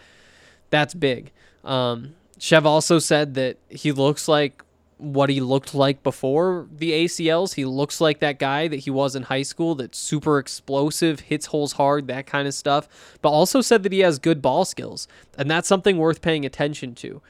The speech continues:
Um, last year, before he tore his A C L,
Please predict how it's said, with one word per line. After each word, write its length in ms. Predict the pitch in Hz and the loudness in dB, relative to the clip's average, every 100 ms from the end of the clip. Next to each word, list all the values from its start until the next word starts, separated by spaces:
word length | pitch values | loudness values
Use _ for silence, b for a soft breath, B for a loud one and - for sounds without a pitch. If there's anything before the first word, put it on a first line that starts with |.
| b b | b b
Um, 560 | - 131 123 76 73 - _ 127 | -12 -12 -12 -16 -20 -20 _ -10
last 600 | 139 147 160 190 - 165 | 0 2 4 0 -4 -4
year, 360 | 147 139 131 | 0 0 -2
before 680 | 123 - 131 - - 170 190 | -4 -8 -8 -6 2 4 6
he 120 | 143 | 4
tore 260 | - 143 135 | 0 2 2
his 120 | 127 | 0
A 140 | 131 | -2
C 240 | 127 - 127 | -4 -4 -2
L, 280 | 127 127 | -2 -4